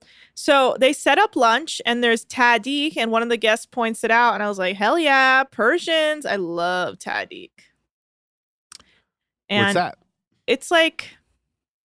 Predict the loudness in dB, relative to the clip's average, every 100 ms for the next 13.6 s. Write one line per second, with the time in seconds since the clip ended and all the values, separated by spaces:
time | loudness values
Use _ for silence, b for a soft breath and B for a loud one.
0 | _ _ _ _ _ _ _ _ 0 4
1 | 4 0 -4 -4 -4 -2 -4 -2 0 0
2 | 0 -4 -4 -2 0 0 0 0 0 2
3 | -2 -6 _ _ -6 -2 -4 -2 -6 -6
4 | -4 0 2 0 -8 -4 -2 0 -2 -4
5 | -2 -4 -4 -2 0 2 0 -4 -12 -10
6 | -10 -4 -2 0 -2 -4 -8 -4 -6 -6
7 | -6 -6 -6 -8 -2 -2 -2 -6 _ b
8 | b b _ -4 -2 0 2 2 0 -2
9 | -4 -4 0 2 0 0 -2 -2 -10 -8
10 | -10 -8 -8 -6 -6 -4 -4 -4 -6 -6
11 | -6 -8 -10 -4 -2 -2 -6 -10 -8 -10
12 | -8 -6 -6 -4 -6 -4 -6 -4 -8 -6
13 | -4 -2 -2 -6 -8 -10